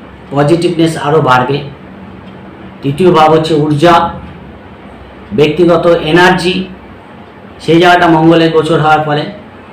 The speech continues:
কিছুটা হলেও বেটার পাবেন। পঁচিশ তারিখের পর থেকে আরও বেটার পাবেন, কিন্তু তৃতীয় পতি মাসের শুরুতেই পঞ্চমভাবে অবস্থান করছে, অবশ্যই ভালো,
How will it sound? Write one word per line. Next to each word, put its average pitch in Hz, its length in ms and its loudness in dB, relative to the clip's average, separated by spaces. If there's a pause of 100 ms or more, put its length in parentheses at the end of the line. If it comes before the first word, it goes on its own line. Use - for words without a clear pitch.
(220)
কিছুটা 160 380 -2
হলেও 165 180 0 (120)
বেটার 151 320 0
পাবেন। 151 200 -2 (100)
পঁচিশ 143 320 -8
তারিখের 151 280 -4
পর 139 160 -6
থেকে 143 220 -8
আরও 147 220 -2
বেটার 135 340 -2
পাবেন, - 220 -14 (580)
কিন্তু 214 300 2 (160)
তৃতীয় 170 360 -2
পতি 175 220 -4 (720)
মাসের 127 360 -4
শুরুতেই 151 420 0 (600)
পঞ্চমভাবে 165 640 0
অবস্থান 165 280 -2 (100)
করছে, 175 240 -4 (320)
অবশ্যই 165 440 0
ভালো, - 160 0